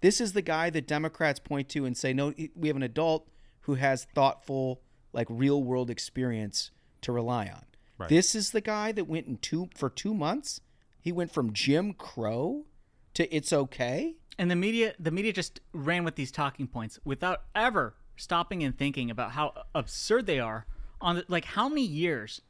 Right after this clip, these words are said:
Speaker 3: how many years has the American public been told black people are incapable of getting themselves an I D? That's the most absurd, ridiculous argument, and it was treated as fact by these journalists. And now you're seeing the Dems who saw the polling realize, "Oh, we can't run with this made-up garbage anymore.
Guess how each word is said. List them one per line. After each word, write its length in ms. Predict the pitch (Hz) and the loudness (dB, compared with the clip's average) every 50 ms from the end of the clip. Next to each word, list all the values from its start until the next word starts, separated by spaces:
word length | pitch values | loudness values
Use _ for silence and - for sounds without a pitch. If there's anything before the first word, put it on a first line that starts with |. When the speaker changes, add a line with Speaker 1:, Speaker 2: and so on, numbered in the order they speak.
| - _ | -20 _
Speaker 3:
how 160 | - - 185 226 | -6 -2 0 0
many 140 | 254 254 | 2 0
years 180 | 226 202 180 156 | 0 0 -2 -2
has 120 | 160 143 123 | -2 -2 -2
the 60 | 135 | 0
American 340 | 127 120 127 147 156 - 147 | 0 0 0 -2 -2 -4 -6
public 380 | 135 147 139 127 120 127 - | -2 -2 -2 -2 -2 -4 -4
been 140 | - 131 117 | -2 -4 -4
told 380 | - - 127 120 117 113 107 - - - - - - _ _ | -2 -2 -2 -2 -2 -2 -4 -6 -16 -20 -20 -20 -20 _ _
black 240 | _ 135 143 151 - | _ 0 0 0 0
people 240 | - 160 156 - 156 | -2 -2 -2 0 -2
are 120 | 139 127 | -2 -2
incapable 840 | 123 - 135 135 139 135 - 135 135 127 - 131 110 104 104 101 98 - - - _ | -2 0 -2 -2 -2 -2 -2 -4 -4 -2 -4 -6 -6 -4 -4 -4 -4 -8 -14 -14 _
of 140 | - 120 104 | -8 -4 -2
getting 220 | 123 123 120 113 | 0 0 0 0
themselves 360 | 117 113 113 - 113 110 104 | -2 -4 -4 -4 -6 -6 -4
an 80 | 110 101 | -4 -6
I 140 | 101 98 95 | -6 -6 -8
D? 240 | 87 90 71 - - _ _ _ _ - _ _ _ _ | -8 -12 -14 -16 -20 _ _ _ _ -20 _ _ _ _
That's 180 | _ 202 202 - | _ 4 4 4
the 80 | - 208 | 0 0
most 260 | 185 180 180 - - | 0 0 0 -2 -2
absurd, 640 | - 160 120 - - - 160 165 170 175 175 165 139 | -4 -4 -4 -4 -6 -2 0 2 2 0 -2 -6 -4
ridiculous 680 | 127 143 120 101 - - 139 139 135 180 175 180 170 - - | -4 -4 -4 -4 -2 0 0 2 2 2 0 0 -2 -2 -2
argument, 420 | 135 127 123 127 143 156 180 185 - | 0 0 0 0 -2 -2 -4 -4 -4
and 120 | - 165 156 | -4 -4 -2
it 40 | 151 | -2
was 140 | 156 127 | -4 -6
treated 340 | - - - 147 147 160 151 | -6 -4 -4 -2 -2 -2 -2
as 120 | 135 - - | -4 -6 -6
fact 300 | _ - 127 135 - _ | _ -2 -2 -2 -2 _
by 100 | 147 131 | -4 -2
these 160 | 127 110 98 | -2 -4 -4
journalists. 500 | - 107 110 117 131 143 170 180 - - - - - _ - | -4 -2 -2 -2 -2 -4 -6 -8 -10 -14 -18 -20 -20 _ -2
And 220 | 143 127 120 123 | 0 2 2 4
now 160 | 151 208 302 | 4 4 4
you're 140 | 339 311 233 | 4 2 0
seeing 180 | - - 202 185 | 0 -2 -2 -2
the 100 | 170 135 | -2 -2
Dems 380 | 107 120 120 120 113 - - | -2 -2 -2 -2 -4 -6 -10
who 140 | - - 131 | -6 -4 -4
saw 180 | 123 - 135 123 | -2 0 -2 -2
the 80 | 107 | -2
polling 460 | - - - 208 233 202 165 147 147 131 | -6 -2 2 2 2 4 2 0 0 0
realize, 460 | 135 139 135 131 127 123 123 117 - - - - _ | 0 0 0 0 0 0 0 -2 -6 -14 -20 0 _
"Oh, 200 | 208 226 226 - - - - _ | 4 4 4 2 -2 -20 -10 _
we 100 | - 208 | -4 -2
can't 200 | - 254 208 - | 0 0 -2 2
run 160 | 156 147 135 | 2 2 2
with 140 | 127 123 - | 2 0 -2
this 200 | 123 113 - - | -6 -8 -8 -8
made-up 440 | - 131 117 110 110 107 107 101 98 | -4 -4 -2 -2 -2 -4 -4 -6 -4
garbage 360 | 120 110 107 104 107 101 110 | -2 -2 0 0 -2 -2 -2
anymore. 480 | 110 107 107 113 139 170 202 214 202 | -4 -2 -2 -2 -4 -2 -2 -4 -4